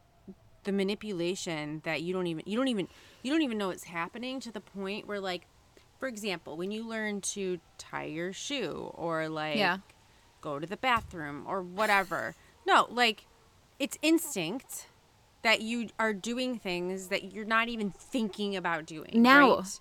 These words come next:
Speaker 2: yes,
Speaker 1: Now,
Speaker 2: after you
Speaker 1: because
Speaker 2: learned.
Speaker 1: we've learned them. Like,
Speaker 2: Yeah.
Speaker 1: like riding a bike, for example. That's
Speaker 2: Sure.
Speaker 1: a good example.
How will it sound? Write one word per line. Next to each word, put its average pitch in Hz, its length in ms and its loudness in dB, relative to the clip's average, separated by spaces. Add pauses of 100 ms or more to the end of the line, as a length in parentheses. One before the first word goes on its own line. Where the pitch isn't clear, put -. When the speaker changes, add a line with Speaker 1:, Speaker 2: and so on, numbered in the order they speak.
(140)
Speaker 2:
yes, - 380 6
Speaker 1:
Now, 202 140 8
Speaker 2:
after 226 260 8
you 226 100 4
Speaker 1:
because 233 200 6
Speaker 2:
learned. - 80 0
Speaker 1:
we've 226 180 -2
learned 175 260 -4
them. 175 220 -12
Like, 247 100 -2
Speaker 2:
Yeah. 233 180 4
Speaker 1:
like 285 200 2
riding 320 240 2
a 254 40 -4
bike, 139 220 -2
for 135 120 -8
example. - 420 -12
That's 175 140 -4
Speaker 2:
Sure. 247 160 0
Speaker 1:
a - 20 -2
good 156 100 -8
example. - 420 -16